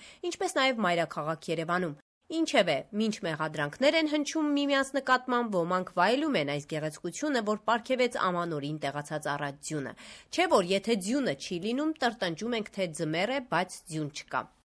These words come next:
Ինչ վերաբերում է տոնի ավանդույթին, այն մեզանում այնքան հին է, որքան մենք, սակայն դարերի ընթացքում աղքատացել է։ Դրան նպաստել է ցեղասպանությունը, որը հազարամյակների իր բնորանից զրկված ժողովրդին արմատախիլ արեց նաև իր հազարամյա բազմաթիվ ավանդույթներից։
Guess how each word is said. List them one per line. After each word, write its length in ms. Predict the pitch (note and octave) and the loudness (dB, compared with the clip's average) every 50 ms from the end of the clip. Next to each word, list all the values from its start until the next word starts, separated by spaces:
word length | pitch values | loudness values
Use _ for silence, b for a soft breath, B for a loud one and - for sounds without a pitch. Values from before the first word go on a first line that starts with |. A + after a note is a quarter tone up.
| _ _ | _ _
Ինչ 160 | E4 F4+ F4+ | 0 0 0
վերաբերում 540 | - - D#4+ D4+ D4 C#4+ B3+ D4 D4 D4 C#4+ | 4 4 6 8 8 8 8 6 6 8 6
է 60 | C#4+ C#4+ | 4 4
տոնի 340 | - D4+ C#4+ C#4 C4+ C#4+ D4 C#4+ | 6 4 4 4 6 6 8 8
ավանդույթին, 840 | C#4 C4 B3+ C4 C4 B3+ A3+ C#4 C#4 C4+ - - D4 D4 C4 G#3 | 8 8 8 6 6 6 4 4 2 2 2 2 2 2 4 2
այն 200 | E3+ E3+ F3 F3 E3+ | 2 2 2 0 0
մեզանում 400 | E3+ D#3+ F#3 F3 F#3 F#3+ F#3 F3+ | 0 0 0 0 0 0 0 -2
այնքան 420 | F3+ F3+ - - D4+ D#4 D4+ B3+ | -2 -4 0 2 4 4 4 4
հին 220 | G#3 A3 G#3+ F#3 | 2 0 0 0
է, 100 | D#3 C#3 C#3 | 0 -4 -2
որքան 540 | D3 D#3 D#3+ D#3 - - A3+ A#3 A#3+ A#3+ G3+ | -2 -2 -2 -2 -2 2 2 2 4 2 0
մենք, 380 | E3 C3 B2 B2+ - - - | -2 -4 -6 -8 -12 -14 -6
սակայն 400 | - G3+ F3 F3 - F3+ F3+ F#3 | 0 0 2 2 2 0 0 0
դարերի 400 | F3+ F#3 G3+ G#3 B3 C#4 C#4+ D#4+ | 2 2 4 4 4 2 2 0
ընթացքում 600 | E4+ C#4+ - A#3+ B3+ A#3 A#3+ - - C4 B3+ G#3+ | -2 -2 0 2 2 2 0 -2 -4 -4 0 0
աղքատացել 720 | F3 D#3+ - - F3 D#3+ - D#3+ D#3+ - - - D#3 C#3 | 0 -2 -2 -6 -8 -2 -2 -2 -2 -2 -4 -8 -8 -8
է։ 100 | C#3 C3+ - _ _ _ | -8 -12 -14 _ _ _
Դրան 360 | - G#3+ B3+ D4 F4 F4+ D4+ | 2 6 8 8 8 8 6
նպաստել 460 | A#3+ G#3+ - E3+ F3+ - - A3+ G#3+ | 4 4 4 4 4 4 0 2 2
է 60 | G#3 G#3 | 2 0
ցեղասպանությունը, 920 | - - E3 D3 D#3+ D#3+ D#3 - - E3 E3 F3 F3+ - - C#4+ C4+ G#3 D3+ | 0 -4 -2 0 0 0 0 2 2 2 2 2 0 -2 -2 0 2 2 2
որը 200 | E3 G3 G#3+ G3+ | 2 2 2 2
հազարամյակների 800 | F#3 G3 F3 F#3+ F3+ F#3 F3+ F#3 F#3 F#3 F3+ - G#3+ A3 A#3 B3+ B3 | 0 0 0 0 2 2 2 2 0 -2 -2 0 0 2 2 2 2
իր 180 | A3 G3+ F#3+ | 0 0 0
բնորանից 680 | F3 F#3 F#3 F3 E3+ D#3+ D#3 D3+ D#3 F3 G#3 G#3 - F3+ | 0 0 0 0 0 0 0 0 0 0 -2 -4 -2 -4
զրկված 420 | F3 D#3 D3+ D#3+ D#3+ D#3+ D3+ - E3+ | -4 -4 -2 -2 -2 -2 -2 -4 -6
ժողովրդին 580 | D3+ D#3 D#3+ D#3 E3 F3 - - B3+ B3 - - | -6 -4 -4 -4 -6 -8 -4 -2 -2 -2 0 2
արմատախիլ 680 | - F3+ F3 F3 D#3+ D3+ D3+ D#3 D3 - - A3 G#3 A3+ | 2 2 2 0 -4 -2 -2 -4 -4 -4 -4 -2 0 2
արեց 240 | A3+ A3+ A#3+ A#3+ B3 | 2 2 0 -2 -2
նաև 300 | C4 C4 B3+ B3 B3 A#3 A#3+ | -4 -2 0 0 0 0 -2
իր 120 | A3+ F#3+ | -4 -2
հազարամյա 540 | F#3 G#3+ G#3 G3 G#3+ G3+ F#3 F3+ F3+ D#3+ D#3 | -2 0 0 2 2 0 0 0 -2 -4 -4
բազմաթիվ 680 | D3+ D#3 D#3 D3+ - D#3 C#3+ C#3+ - E3 D#3+ D3 D3 - | -4 -4 -6 -4 -4 -6 -6 -6 -6 -8 -8 -8 -6 -4
ավանդույթներից։ 920 | - D#3 D3+ C#3+ C#3+ C#3+ D3 C#3+ C#3+ - - D3+ C#3+ C#3+ C3 - - - | -4 -2 -2 -2 -4 -4 -6 -8 -10 -8 -6 -6 -4 -6 -6 -10 -14 -20